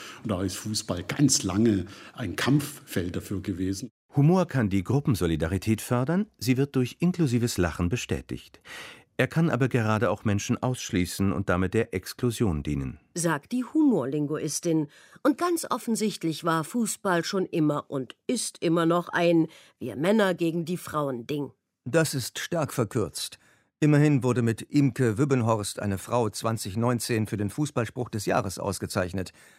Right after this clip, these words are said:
Speaker 4: Fußballspruch. Ich meine, maskuliner geht es nicht.
Speaker 2: I pick players by penis size.
Speaker 3: Sie wurde für einen englischen Satz ausgezeichnet?
Speaker 4: So ging er durch die Weltpresse. Im Englischen klingt es irgendwie eleganter.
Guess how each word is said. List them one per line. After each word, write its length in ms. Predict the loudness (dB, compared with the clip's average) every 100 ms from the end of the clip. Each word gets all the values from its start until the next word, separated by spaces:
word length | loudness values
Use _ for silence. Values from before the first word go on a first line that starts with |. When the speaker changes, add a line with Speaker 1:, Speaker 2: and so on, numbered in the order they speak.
| _ _
Speaker 4:
Fußballspruch. 1300 | -4 -2 0 -2 0 0 -2 -10 -12 -6 -6 -6 -12 -20 _
Ich 140 | 0
meine, 280 | 2 2 0 -4 _ 0
maskuliner 720 | 2 0 -2 0 2 2 2
geht 240 | 2 0
es 140 | -4
nicht. 360 | -6 -8 -12 -20 _ 0
Speaker 2:
I 220 | 2 0
pick 360 | 0 0 0 2
players 500 | 2 4 2 -2 -4
by 240 | -6 -6
penis 880 | -10 -2 2 4 2 0 -4 -4 -2
size. 640 | -4 -4 -8 -12 -12 -6
Speaker 3:
Sie 240 | -4 -2 -2
wurde 240 | -2 -2
für 140 | -4
einen 260 | 0 0 0
englischen 720 | 0 2 4 2 -2 -4 -4
Satz 420 | -4 -8 -6 -8
ausgezeichnet? 1040 | -4 -4 -4 -6 -8 -6 -6 -4 -6 -6 -14 -10
Speaker 4:
So 320 | 0 4 4
ging 180 | 4 2
er 120 | 2
durch 120 | 0
die 120 | 2 2
Weltpresse. 640 | 0 -2 -8 -8 -8 -12 -18 _ _
Im 120 | 0 2
Englischen 460 | 4 4 2 -2
klingt 240 | 0 0 0
es 80 |
irgendwie 380 | 0 -2 0 0
eleganter. 600 | 0 2 2 0 -4 -8